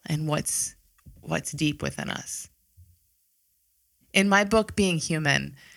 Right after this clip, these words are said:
there's a chapter called A New Way to Make a Wish. And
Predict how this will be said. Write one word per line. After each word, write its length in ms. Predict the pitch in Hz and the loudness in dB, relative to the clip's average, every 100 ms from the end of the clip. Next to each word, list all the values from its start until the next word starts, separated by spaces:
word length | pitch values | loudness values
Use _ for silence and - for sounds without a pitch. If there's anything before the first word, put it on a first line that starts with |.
| - _ | -20 _
there's 240 | - 160 170 | 4 4 4
a 60 | |
chapter 720 | 175 180 151 - 156 139 135 - | 2 4 4 4 4 4 4 -2
called 460 | - 151 139 135 131 | -2 2 2 0 -2
A 80 | 160 | -4
New 220 | 147 147 | -2 0
Way 200 | 147 147 | 4 4
to 80 | 143 | 4
Make 240 | 135 131 - | 2 0 0
a 60 | |
Wish. 520 | 127 127 - - - - _ | 0 0 0 -4 -6 -10 _
And 340 | 156 139 135 | 2 2 2